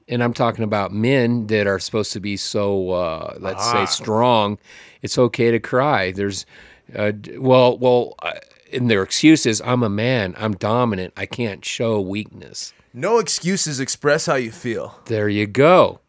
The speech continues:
Speaker 2: Right there. Bam. My buddy Ben just got married to
Speaker 1: So you know
Speaker 2: his
Speaker 1: what I'm talking
Speaker 2: lovely
Speaker 1: about.
Speaker 2: wife, Ellie.
Speaker 1: Yeah. Uh-huh.
Speaker 2: And he is at the altar. And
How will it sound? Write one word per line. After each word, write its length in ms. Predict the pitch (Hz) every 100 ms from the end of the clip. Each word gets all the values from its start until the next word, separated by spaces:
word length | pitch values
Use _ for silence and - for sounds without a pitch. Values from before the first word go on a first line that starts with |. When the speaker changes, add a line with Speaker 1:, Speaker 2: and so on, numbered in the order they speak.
| _
Speaker 2:
Right 240 | 123 123 -
there. 340 | 156 113 87 -
Bam. 320 | 127 127 85 _
My 160 | 110 120
buddy 260 | 127 127 120
Ben 480 | 143 147 107 104 117 _
just 240 | 123 113
got 180 | 127 113
married 420 | 127 120 92 95 -
to 100 | 110
Speaker 1:
So 40 |
you 140 | 98 98
know 100 | 104
Speaker 2:
his 100 | 104
Speaker 1:
what 100 | 147
I'm 60 |
talking 140 | 135 117
Speaker 2:
lovely 100 | 117
Speaker 1:
about. 80 | 117
Speaker 2:
wife, 300 | 123 101 -
Ellie. 240 | 127 135 110
Speaker 1:
Yeah. 100 | 98 -
Uh-huh. 140 | 104 104
Speaker 2:
And 260 | 123 123
he 200 | 123 135
is 220 | 123 113
at 160 | 120 120
the 140 | 131 139
altar. 480 | 151 160 101 110 _ _ _ _ _ -
And 300 | 104 98